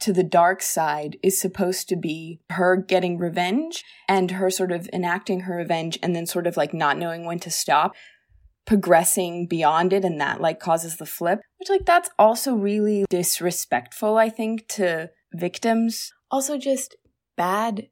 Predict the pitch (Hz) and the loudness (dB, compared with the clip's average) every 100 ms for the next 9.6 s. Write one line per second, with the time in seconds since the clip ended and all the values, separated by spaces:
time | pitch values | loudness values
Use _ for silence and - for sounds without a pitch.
0 | _ - - - 170 165 185 208 208 233 | _ -12 -12 -8 -6 -2 -2 -2 -2 -4
1 | 240 240 233 - 214 220 208 - _ - | -4 -8 -10 -6 -2 -2 -4 -8 _ -8
2 | 196 202 233 175 - 196 196 151 - - | -6 -2 -2 -2 -2 -2 -2 -6 -10 -8
3 | 175 - - 175 185 156 156 - 165 185 | -8 -8 -6 -4 -2 -4 -8 -4 -2 -2
4 | - 185 156 160 - 175 175 185 147 156 | -6 -8 -8 -8 -6 -4 -2 -2 -4 -8
5 | 160 - - _ _ _ - 170 160 - | -12 -12 -14 _ _ _ -8 -6 -6 -12
6 | _ - - 196 208 190 160 175 170 160 | _ -10 -4 -4 -2 -4 -4 -4 -4 -4
7 | 180 160 - - - 170 180 180 - - | -6 -6 -8 -10 -8 2 4 2 -6 -2
8 | 170 170 160 - - _ 190 180 170 - | 0 0 -2 -14 -20 _ -2 0 0 -2
9 | - 175 175 165 160 | -6 -2 0 -2 -6